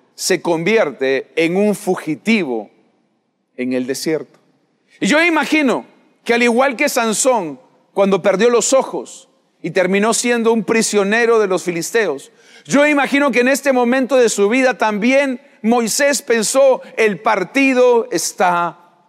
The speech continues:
perdido. Este es el final de mi carrera. Este es el final de mi ministerio.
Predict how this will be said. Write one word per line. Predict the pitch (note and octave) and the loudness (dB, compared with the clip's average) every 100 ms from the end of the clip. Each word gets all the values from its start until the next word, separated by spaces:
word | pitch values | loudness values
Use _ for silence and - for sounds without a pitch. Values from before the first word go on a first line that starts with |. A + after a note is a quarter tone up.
| _ | _
perdido. | F#3 D3+ C#3+ D#3 C3+ A#2 _ - G3+ | -2 -2 -2 -4 -6 -10 _ -12 -4
Este | B3 D#4+ | -2 0
es | D#4+ | 0
el | B3+ | 0
final | A#3+ B3+ D4+ D4+ | 0 2 0 2
de | B3 | 0
mi | F#3 | 0
carrera. | E3 D3 B2+ C3 G#2 - - - | -2 -2 -2 -4 -4 -10 -8 -2
Este | G#3+ D4+ | 0 0
es | B3+ | 0
el | C4 | 0
final | B3+ B3+ D4 D#4 | 0 0 0 0
de | D4 | 0
mi | C4 | 0
ministerio. | A3 F#3+ D#3+ - F3 D#3+ B2+ | 0 -2 -4 -2 -2 -2 -4